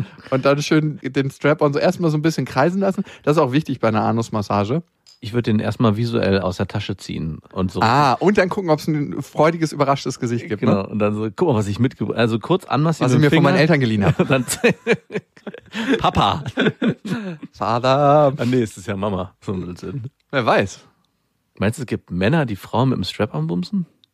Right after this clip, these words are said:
Speaker 1: Es gibt
Speaker 2: Natürlich
Speaker 1: alles.
Speaker 2: gibt's das.
Speaker 1: Ich hatte aber mal jemanden, der hat gesagt, „Du, ich mach das jetzt und mir ist es auch nicht peinlich, meine Freundin bumst mich immer mit dem Strap-on.“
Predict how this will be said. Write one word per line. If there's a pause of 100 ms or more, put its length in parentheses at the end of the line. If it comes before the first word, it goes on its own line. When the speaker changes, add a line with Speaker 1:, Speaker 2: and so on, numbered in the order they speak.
(100)
Speaker 1:
Es
gibt
Speaker 2:
Natürlich
Speaker 1:
alles.
Speaker 2:
gibt's
das. (200)
Speaker 1:
Ich
hatte
aber
mal
jemanden, (220)
der
hat
gesagt,
„Du,
ich
mach
das
jetzt (360)
und
mir
ist
es
auch
nicht
peinlich,
meine
Freundin
bumst
mich
immer
mit
dem
Strap-on.“